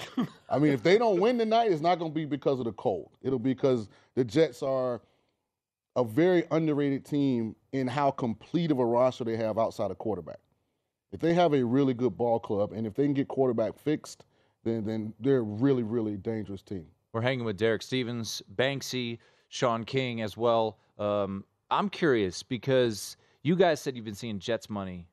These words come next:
Speaker 3: right, coming in, so you'll need the Jags. Uh, how much, Derek, do you speak to other sports books, whether it be in town, across the country?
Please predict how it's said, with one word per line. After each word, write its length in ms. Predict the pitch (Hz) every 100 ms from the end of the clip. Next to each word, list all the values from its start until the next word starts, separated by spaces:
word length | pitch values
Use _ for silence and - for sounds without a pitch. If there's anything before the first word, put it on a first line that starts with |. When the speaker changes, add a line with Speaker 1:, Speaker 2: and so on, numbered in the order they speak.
| _
Speaker 3:
right, 220 | - 98 92
coming 260 | 113 101
in, 100 | 87
so 140 | 80 107
you'll 120 | 123
need 200 | 131 113
the 60 | 95
Jags. 680 | 80 87 82 73 _ - - _ _ _
Uh, 100 | - 123
how 260 | - 175 262
much, 500 | 277 214 160 - - _ _ 113
Derek, 360 | 127 131 123
do 80 | -
you 300 | 101 104 123
speak 420 | 113 - - 113 98
to 540 | - - 110 98 95 - _ -
other 240 | 117 117
sports 440 | 113 - 117 110 -
books, 420 | 117 113 104 -
whether 160 | 113
it 40 | 101
be 120 | 101
in 100 | 95
town, 300 | - 110 110
across 320 | 104 - 107
the 100 | -
country? 520 | 101 107 110 - 123